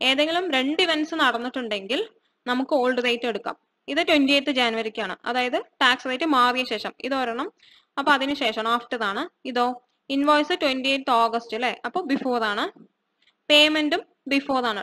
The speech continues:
ഡിസംബറിലാണ് അല്ലേ. അപ്പൊ രണ്ട് കാര്യങ്ങൾ before change in rate of tax നടന്നിട്ടുണ്ട്. അതുകൊണ്ട് ഇഫക്റ്റീവ് റേറ്റ് എന്ന് പറയുന്നത് നമുക്ക് ഓൾഡ് റേറ്റ് ആണ്,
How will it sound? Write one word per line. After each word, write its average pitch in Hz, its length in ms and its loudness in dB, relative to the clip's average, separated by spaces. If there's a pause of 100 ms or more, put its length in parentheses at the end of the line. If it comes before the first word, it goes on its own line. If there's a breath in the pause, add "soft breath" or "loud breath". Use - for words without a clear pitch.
ഡിസംബറിലാണ് 226 580 -4 (100)
അല്ലേ. 233 160 -2
അപ്പൊ 269 200 -4
രണ്ട് 330 280 -2
കാര്യങ്ങൾ 311 400 -2 (420 soft breath)
before 302 340 2 (240)
change 269 340 0
in 320 60 -6 (100)
rate 247 240 -6
of 247 40 -10 (100)
tax 240 140 0 (200)
നടന്നിട്ടുണ്ട്. 226 540 -4 (440 loud breath)
അതുകൊണ്ട് 302 320 -2 (160)
ഇഫക്റ്റീവ് 311 420 -4
റേറ്റ് 254 220 -4
എന്ന് 254 160 -8
പറയുന്നത് 226 400 -6
നമുക്ക് 226 240 -6 (140)
ഓൾഡ് 277 360 2
റേറ്റ് 208 280 -4
ആണ്, 220 120 -2